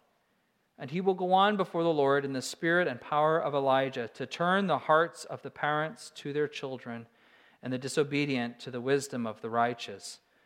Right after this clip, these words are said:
to make ready a people prepared for the Lord. Zechariah asked the angel, "Uh, how can this, how can I be sure of this?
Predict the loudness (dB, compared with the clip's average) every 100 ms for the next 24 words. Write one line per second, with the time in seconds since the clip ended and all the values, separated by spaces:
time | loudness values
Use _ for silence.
0 | _ -6 -2 0 0 2 6 6 4 0
1 | -6 -20 _ _ -10 -2 -2 -2 -6 -8
2 | _ _ -12 -2 0 0 -2 -8 -10 -8
3 | -8 -10 -14 _ _ _ _ _ _ _
4 | _ 0 4 8 10 10 8 4 2 -2
5 | -2 0 2 0 0 -14 -20 _ -6 2
6 | 4 6 6 4 2 0 2 0 0 -8
7 | -10 -10 0 0 2 -2 -2 -4 0 0
8 | 0 -2 -8 -12 -16